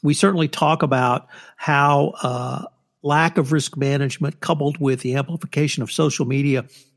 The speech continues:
can lead to a dip in stock price, even if it's a short, short time, and, uh, associated regulatory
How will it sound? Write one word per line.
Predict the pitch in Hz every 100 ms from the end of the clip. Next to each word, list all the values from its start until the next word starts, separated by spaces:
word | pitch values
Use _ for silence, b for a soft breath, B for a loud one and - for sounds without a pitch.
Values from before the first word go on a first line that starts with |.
| -
can | 143
lead | 151 147
to | 143
a |
dip | 123 143 139
in | 120
stock | - 123 -
price, | 123 117 127
even | 190 170
if | 143 131
it's | -
a |
short, | - 147 127 - _ _ _ _
short | - 156 -
time, | 135 127 139
and, | 123 -
uh, | 143 131 -
associated | 120 180 156 165 139 127
regulatory | 131 143 143 135 131 143 139 135